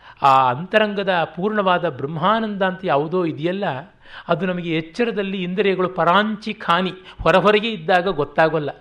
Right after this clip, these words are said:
ಒಳೊಳಗೆ ಸರಿದಾಗ ಸುಷುಪ್ತಿಯ ಆನಂದದಲ್ಲಿ ಗೋಚರವಾಗ್ತಾ ಇವೆ, ಎಚ್ಚರದಲ್ಲಿ ಆಗ್ತಾ ಇಲ್ಲ. "ಅಯ್ಯೋ ಹೋಯಿತೆ ಆ ಲೋಕ, ಅಯ್ಯೋ ಬಂದಿತೆ ಈ ಲೋಕ, ಆ ನಾಕ ಹೋಯ್ತು, ಅಯ್ಯೋ ಹೋಯ್ತೆ ಆ ನಾಕ,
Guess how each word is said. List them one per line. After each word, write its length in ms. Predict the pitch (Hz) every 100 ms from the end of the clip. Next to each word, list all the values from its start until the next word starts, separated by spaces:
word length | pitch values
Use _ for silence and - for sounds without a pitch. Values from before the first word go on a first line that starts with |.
| _ - -
ಒಳೊಳಗೆ 420 | 143 165 208 233 247
ಸರಿದಾಗ 420 | 226 214 202 196
ಸುಷುಪ್ತಿಯ 580 | - 190 240 - 240 233
ಆನಂದದಲ್ಲಿ 420 | 202 190 190 185
ಗೋಚರವಾಗ್ತಾ 640 | 151 - 175 156 143 165
ಇವೆ, 220 | 147 131 - - -
ಎಚ್ಚರದಲ್ಲಿ 600 | 196 208 - 262 262 226
ಆಗ್ತಾ 240 | 190 190 208
ಇಲ್ಲ. 200 | 190 175 170 - -
"ಅಯ್ಯೋ 400 | 165 185 247 262
ಹೋಯಿತೆ 460 | 190 220 226 226 214
ಆ 260 | 180 175 170 - 170
ಲೋಕ, 320 | 165 202 202 170 151 - -
ಅಯ್ಯೋ 320 | 165 190 247
ಬಂದಿತೆ 460 | 202 208 196 196 208
ಈ 220 | 180 175
ಲೋಕ, 280 | 165 160 160
ಆ 320 | - - 165
ನಾಕ 360 | 143 165 233 233
ಹೋಯ್ತು, 340 | 185 214 208
ಅಯ್ಯೋ 240 | 175 208
ಹೋಯ್ತೆ 280 | 165 196 208
ಆ 140 | 185 160
ನಾಕ, 340 | 165 220